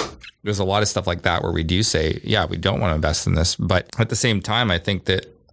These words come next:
the, the reality for, for a union like ours is that, or, or any union or anyone that in, in the market is that, is that ca-, you know, money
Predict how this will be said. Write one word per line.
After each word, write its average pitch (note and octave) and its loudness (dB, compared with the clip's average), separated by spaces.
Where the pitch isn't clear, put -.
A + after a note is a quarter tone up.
the, - -2
the B2 -2
reality C3+ 0
for, G#2 -2
for G#2+ -2
a - 2
union F#2+ 2
like D#2+ 0
ours - -4
is F2+ 0
that, F2+ 0
or, F#2+ 0
or F#2+ 0
any A2 2
union F#2+ 2
or G2+ 2
anyone B2+ 2
that F#2+ 0
in, F#2 0
in - 0
the F2 2
market G#2 0
is F2+ 0
that, F#2 0
is F2+ 0
that F2+ 2
ca-, G#2+ -2
you A2 0
know, F#2 2
money A2 2